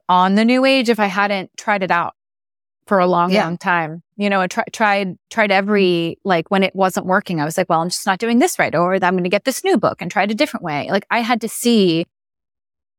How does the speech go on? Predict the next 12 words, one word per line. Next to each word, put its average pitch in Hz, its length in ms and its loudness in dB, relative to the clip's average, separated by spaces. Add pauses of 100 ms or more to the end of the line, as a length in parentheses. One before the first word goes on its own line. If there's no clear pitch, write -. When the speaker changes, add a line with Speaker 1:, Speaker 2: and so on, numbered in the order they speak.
(240)
Speaker 1:
the 196 420 2
bad 175 300 2
fruits, - 540 -4
so 175 140 0
to 160 100 -4
speak, - 580 -6 (300)
over 170 240 0
and 175 160 0
over 160 240 -4
and 165 160 -4
over 156 280 -2
again, 139 500 -4